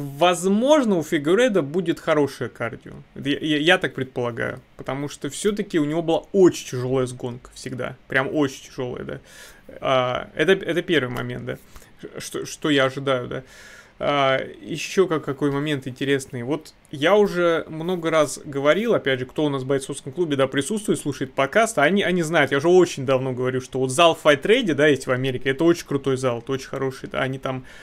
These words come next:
а, отличные геймпланы пишут, и в целом к-, прекрасная подготовка. И Фуг-, Фигуредо вернулся в этот зал, да, то есть в прошлом бою он готовился у себя там,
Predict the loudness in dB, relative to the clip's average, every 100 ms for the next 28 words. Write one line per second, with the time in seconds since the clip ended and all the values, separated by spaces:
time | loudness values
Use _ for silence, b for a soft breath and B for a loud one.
0 | B 0 2 2 -2 -4 -2 0 0 2
1 | 2 2 2 -2 -2 -4 0 0 0 -6
2 | 0 2 2 0 -6 -2 0 0 -4 -12
3 | B B B B B -10 -4 2 2 0
4 | 0 2 4 6 6 6 4 6 6 6
5 | 4 0 2 2 0 4 4 4 2 -2
6 | 0 -2 -10 -8 -6 2 4 4 2 -2
7 | -4 -8 -6 4 6 6 6 4 6 4
8 | 2 0 -4 0 2 2 2 -2 -4